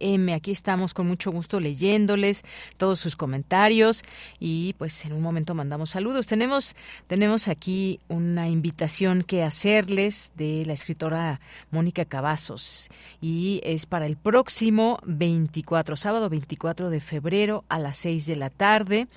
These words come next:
porque, eh, pues, se va a llevar a cabo la presentación de Antología Intersecciones, que ya presentaron aquí en algún momento, que nos dio muchísimo gusto,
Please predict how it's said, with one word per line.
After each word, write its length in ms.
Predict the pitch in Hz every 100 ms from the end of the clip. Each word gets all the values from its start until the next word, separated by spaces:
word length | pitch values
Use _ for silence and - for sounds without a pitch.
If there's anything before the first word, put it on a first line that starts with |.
| - - - - -
porque, 640 | 180 190 - 196 208 - -
eh, 460 | 175 165 160 156 156
pues, 140 | 147
se 180 | - 143
va 100 | 143
a 20 |
llevar 240 | 147 165 165
a 80 |
cabo 240 | 165 165 175
la 100 | 160
presentación 760 | 156 156 165 151 151 147 180 196
de 280 | 185 185 -
Antología 880 | 175 165 156 170 165 - 214 214 220
Intersecciones, 960 | 208 185 160 180 - - 302 330 -
que 160 | - 147
ya 440 | 170 175 180 185 -
presentaron 640 | 170 160 165 165 185 185
aquí 460 | 147 143 196 226 247
en 160 | 196
algún 240 | 151 147 170
momento, 500 | 156 147 190 233 220
que 120 | 156
nos 160 | 139 139
dio 80 |
muchísimo 540 | 151 156 - - 165 135
gusto, 440 | 160 214 - 247